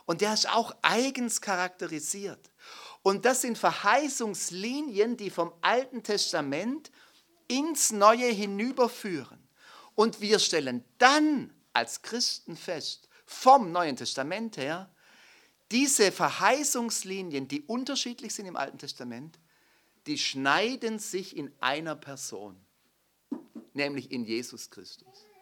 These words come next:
und treffen sich in ihm. Jesus ist der Menschensohn. Jesus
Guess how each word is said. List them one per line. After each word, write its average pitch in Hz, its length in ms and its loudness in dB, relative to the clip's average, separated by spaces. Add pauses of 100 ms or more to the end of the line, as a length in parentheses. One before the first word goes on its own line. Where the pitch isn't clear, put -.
(260)
und 151 240 -4
treffen 202 500 0
sich - 420 -8
in 123 300 -6
ihm. 131 280 -12 (1400)
Jesus 180 560 4 (160)
ist 254 320 4
der 233 80 4
Menschensohn. 175 880 -4 (1300)
Jesus 180 540 2